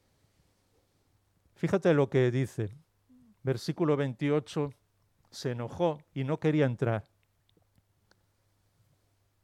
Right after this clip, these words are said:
Yo muchas veces cuando leía este capítulo y pensaba en las personas orgullosas, le decía directamente al Señor, años antes, cuando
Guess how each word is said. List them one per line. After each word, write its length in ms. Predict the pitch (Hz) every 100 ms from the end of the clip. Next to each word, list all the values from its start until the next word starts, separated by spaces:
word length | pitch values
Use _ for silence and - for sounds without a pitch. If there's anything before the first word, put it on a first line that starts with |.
| _ _ _ _ _ _ _ _ _ _ _ _ _ _ _ _ _ -
Yo 160 | 151
muchas 260 | 214 226 202
veces 260 | 185 175 -
cuando 300 | 160 143 139
leía 480 | 127 135 175 147
este 540 | 123 - - 123 113 120 _ _ _ _ _ _
capítulo 560 | - 139 165 147 139 127
y 60 | 127
pensaba 640 | 139 127 - 175 170 135
en 80 | 123
las 160 | 127
personas 480 | - 123 - 156 151
orgullosas, 720 | 147 120 131 147 - 120 - - _ _ _ _ _ _ _ _ _ _ _ _ _
le 120 | 165
decía 380 | 170 180 233 202
directamente 640 | 147 156 - 160 156 127 143
al 120 | 131
Señor, 480 | - 139 127 110 - _ _ _ _ _ -
años 340 | 156 160 156
antes, 320 | 147 117 117 -
cuando 520 | 123 127 139 123